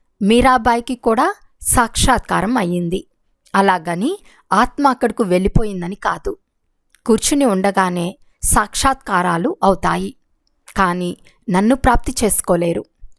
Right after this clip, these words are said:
తండ్రి చెప్తున్నారు, "ఏ విషయంలోనైనా సంశయం వస్తే నిమిత్తంగా ఉన్న బ్రాహ్మణీలను అడగండి." పిల్లలు కూడా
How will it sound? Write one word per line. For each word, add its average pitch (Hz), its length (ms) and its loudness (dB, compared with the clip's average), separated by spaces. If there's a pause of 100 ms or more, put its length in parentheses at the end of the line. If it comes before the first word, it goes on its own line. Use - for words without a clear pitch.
(500)
తండ్రి 190 280 0 (100)
చెప్తున్నారు, 185 640 -2 (400)
"ఏ 220 240 4
విషయంలోనైనా 247 960 0 (260)
సంశయం 247 600 0
వస్తే - 480 -2 (380)
నిమిత్తంగా 269 600 2
ఉన్న 233 220 0
బ్రాహ్మణీలను 185 840 0 (100)
అడగండి." 170 520 -2 (720)
పిల్లలు 277 280 4
కూడా 175 440 0